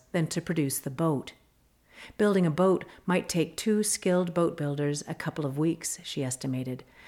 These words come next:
"but creating its sail would take two skilled women a year." Langeland has sailed several Viking-style ships equipped with woolen sails,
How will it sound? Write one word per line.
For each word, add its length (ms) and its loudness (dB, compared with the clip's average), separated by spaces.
"but 160 -4
creating 500 2
its 220 -4
sail 560 0
would 140 -4
take 260 -2
two 220 0
skilled 400 -2
women 540 0
a 60 -4
year." 580 -2
Langeland 560 4
has 160 0
sailed 420 2
several 500 4
Viking-style 840 -2
ships 480 -6
equipped 520 -2
with 140 -2
woolen 320 0
sails, 580 0